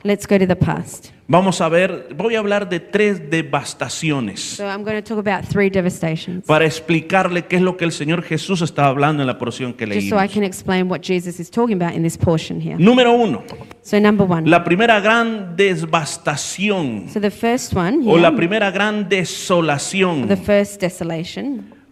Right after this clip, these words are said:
Speaker 2: sucedió en el año quinientos ochenta y seis.
Speaker 1: happened in the year five hundred eighty-six.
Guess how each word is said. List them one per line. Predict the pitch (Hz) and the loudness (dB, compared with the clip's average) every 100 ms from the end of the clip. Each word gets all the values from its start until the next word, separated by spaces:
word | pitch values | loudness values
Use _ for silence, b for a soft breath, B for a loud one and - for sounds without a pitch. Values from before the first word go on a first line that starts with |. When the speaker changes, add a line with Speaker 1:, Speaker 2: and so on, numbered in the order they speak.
| _ | _
Speaker 2:
sucedió | - - 170 - 185 196 220 220 202 - - - - | -12 -2 0 2 2 4 2 2 -4 -8 -16 -6 0
en | 156 | 0
el | 147 147 | 2 0
año | 175 180 175 | 0 0 -4
quinientos | 165 151 147 156 160 160 143 139 | -4 -4 -2 -2 -2 -4 -6 -6
ochenta | 131 131 127 120 113 | -8 -6 -6 -6 -6
y | 110 | -10
seis. | - 113 87 - - - | -8 -8 -8 -12 -10 -8
Speaker 1:
happened | 202 - 214 | -2 4 6
in | 202 | 6
the | 196 | 4
year | 190 185 | 2 0
five | 185 190 185 | 0 0 0
hundred | 202 180 180 175 | 0 -2 -2 -4
eighty-six. | 185 175 170 - 254 - - - | -4 -4 -4 -4 -6 -6 -14 -18